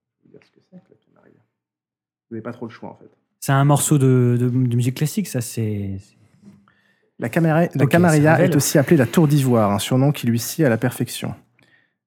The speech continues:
Speaker 1: Euh, fondée au quinzième siècle, siècle, cette secte apparue dans le but de protéger la société vampirique, vampirique des ravages de l'Inquisition et de mettre un terme à la disparition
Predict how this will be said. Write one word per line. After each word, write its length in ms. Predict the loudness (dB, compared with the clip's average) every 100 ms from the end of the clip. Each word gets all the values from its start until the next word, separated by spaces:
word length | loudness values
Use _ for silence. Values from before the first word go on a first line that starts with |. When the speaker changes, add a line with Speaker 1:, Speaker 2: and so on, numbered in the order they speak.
| -8
Speaker 1:
Euh, 180 | -6 -6
fondée 280 | -2 0 2
au 60 |
quinzième 340 | 2 2 2 0
siècle, 540 | -2 -6 -6 -12 -20 _ _
siècle, 640 | -14 -12 -8 -6 -6 -6 -10
cette 260 | -6 -8
secte 560 | -8 -8 -6 -8 -14 -20 -10
apparue 400 | -6 -4 -2 0
dans 120 | -2
le 60 | -2
but 160 | -4
de 80 | -6
protéger 440 | -4 -4 0 0
la 60 | 0
société 340 | -2 -8 -4
vampirique, 480 | -2 -2 -4 -4 -4 -10 -20 -10
vampirique 540 | -6 -6 -4 -6 -6
des 80 | -6
ravages 320 | -4 0 0
de 80 | 0
l'Inquisition 640 | -2 -4 -6 -8 -6 -4
et 40 | -4
de 120 | -4
mettre 260 | -4 -4 -8
un 40 |
terme 280 | -4 -2 -2
à 40 |
la 80 | -2
disparition 680 | -6 -8 -6 -6 -6 -8